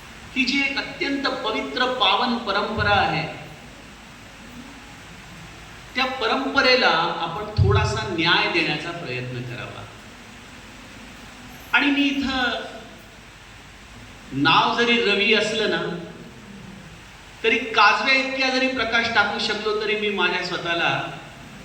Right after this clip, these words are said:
यामध्ये स्वतःचं सद्भाग्य समजेन. कारण शंकराचार्यांचं चरित्र ही अद्भुत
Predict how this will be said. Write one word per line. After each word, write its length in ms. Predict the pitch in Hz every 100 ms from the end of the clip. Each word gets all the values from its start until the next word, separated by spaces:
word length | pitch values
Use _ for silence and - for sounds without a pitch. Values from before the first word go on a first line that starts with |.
| - - - 139
यामध्ये 800 | 160 165 170 170 170 170 170 -
स्वतःचं 500 | - 156 156 160 170
सद्भाग्य 640 | 165 143 135 123 165 - 196
समजेन. 720 | 160 151 143 151 147 147 - -
कारण 260 | 220 240 240
शंकराचार्यांचं 1200 | - 196 185 202 240 254 262 262 262 262 262 277 -
चरित्र 420 | 254 262 262 262
ही 160 | 254
अद्भुत 680 | 254 240 240 277 277 - -